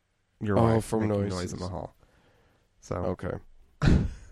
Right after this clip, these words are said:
Speaker 2: Yeah, okay. So, yes, you're, uh, y-, you get to go in for free. You go, and you might as well go to the service. It's a, it's an interesting service. It's only an hour.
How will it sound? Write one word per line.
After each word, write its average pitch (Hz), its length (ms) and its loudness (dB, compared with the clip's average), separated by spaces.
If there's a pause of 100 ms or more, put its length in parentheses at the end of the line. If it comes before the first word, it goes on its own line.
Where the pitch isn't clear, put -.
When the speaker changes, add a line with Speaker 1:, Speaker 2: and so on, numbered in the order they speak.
(360)
Speaker 2:
Yeah, 110 440 2
okay. - 340 0 (560)
So, - 160 4
yes, 135 340 4
you're, 123 280 6
uh, 113 280 4
y-, - 800 -18
you 101 140 -8
get 123 140 2
to 131 80 -4
go 127 180 6
in 143 140 2
for - 120 -12
free. 135 540 -2
You 113 140 -4
go, 127 280 4
and 123 340 0
you 135 60 4
might 170 180 2
as 226 60 0
well 110 140 2
go 123 180 2
to 147 80 4
the 110 140 -2
service. 120 540 0
It's 98 160 -10
a, 113 100 -4 (240)
it's - 160 -4
an 208 100 -2
interesting 110 480 -2
service. 107 380 -4
It's 127 160 -10
only 127 220 2
an 123 100 0
hour. 90 400 -2